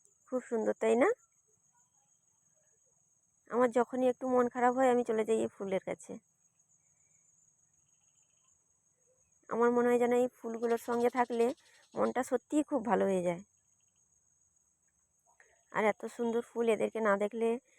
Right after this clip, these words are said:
মনটা তো খারাপ হয়, আর এদের দেখলেই কিন্তু মনটা সুন্দর হয়ে যায়, আবারও ভালো হয়ে যায়, তাই না? এই দেখো কত বড় বড় কুঁড়ি এসছে। এখনো অনেক গাছ আছে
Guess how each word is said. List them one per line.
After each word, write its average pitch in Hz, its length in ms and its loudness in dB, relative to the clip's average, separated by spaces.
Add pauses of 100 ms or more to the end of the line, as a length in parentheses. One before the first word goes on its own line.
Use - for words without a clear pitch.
(380)
মনটা 202 380 0
তো 226 140 0
খারাপ 226 300 6
হয়, 208 220 6
আর 190 60 6 (240)
এদের 214 200 2 (120)
দেখলেই 233 360 2
কিন্তু 247 160 -4 (100)
মনটা 208 320 0
সুন্দর 180 300 -4
হয়ে 180 180 -4
যায়, 190 120 -10 (520)
আবারও 240 280 6 (100)
ভালো 202 220 0
হয়ে 190 200 -2
যায়, 190 140 -2 (520)
তাই 226 220 0
না? 339 60 0 (1900)
এই 185 80 -14
দেখো 202 140 -8 (100)
কত 220 140 -10 (140)
বড় 208 220 2
বড় 214 120 -2 (120)
কুঁড়ি 202 220 -8 (100)
এসছে। - 300 -6 (500)
এখনো 285 380 0 (120)
অনেক 285 160 4 (100)
গাছ 262 240 6
আছে 269 180 2